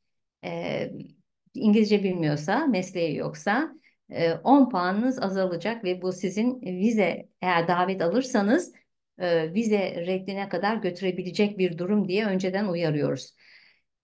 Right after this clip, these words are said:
Bu durumda bir olumlu gelişme olacak gibi görünüyor ama bu reformun nasıl olacağını yine bilmiyoruz. Ama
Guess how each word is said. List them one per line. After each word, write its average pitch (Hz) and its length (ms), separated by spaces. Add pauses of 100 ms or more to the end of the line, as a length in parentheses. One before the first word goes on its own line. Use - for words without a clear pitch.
(240)
Bu 359 200
durumda 370 420
bir 302 220
olumlu 285 380
gelişme 254 360
olacak 247 380
gibi 202 200
görünüyor 190 640
ama 220 260
bu 320 140
reformun 220 560
nasıl 247 220
olacağını 190 760
yine 208 340
bilmiyoruz. 151 680 (440)
Ama 320 320